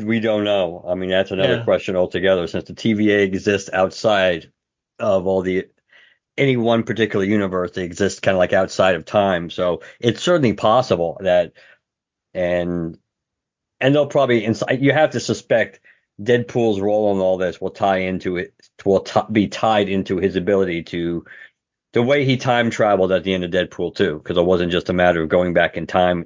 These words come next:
Speaker 1: It just, it, it wasn't seemingly just going back in time in that one timeline, 'cause they had the whole thing with, you know, he obviously broke the fourth wall with the Ryan Reynolds assassination and the changing,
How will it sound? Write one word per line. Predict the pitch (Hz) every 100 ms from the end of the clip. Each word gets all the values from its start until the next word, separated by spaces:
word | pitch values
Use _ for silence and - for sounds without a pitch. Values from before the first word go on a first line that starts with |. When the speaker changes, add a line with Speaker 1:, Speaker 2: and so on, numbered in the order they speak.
| -
Speaker 1:
It | - 95
just, | - 87 - -
it, | 90 - - _ _ -
it |
wasn't | 123 165 143 135
seemingly | - 160 135 120 104
just | 107 -
going | 113 110
back | 107 101
in | 101
time | 110 104 101
in | 98
that | 92
one | 92 87
timeline, | - 107 101 90 85 80
'cause | 80
they | 87
had | 90
the | 82
whole | 92 85
thing | 90 87
with, | 85 - - - -
you | 95
know, | 87
he | 85
obviously | 92 95 90 95
broke | 90 95 -
the | 87
fourth | 95 87 -
wall | 98 90
with | 87 87
the |
Ryan | 87 90 87
Reynolds | 87 92 90 82
assassination | 85 90 87 90 85 85 101 87
and | 82 82
the | 80 78 - - - _ _ _ _ _ -
changing, | 117 95 92 92 90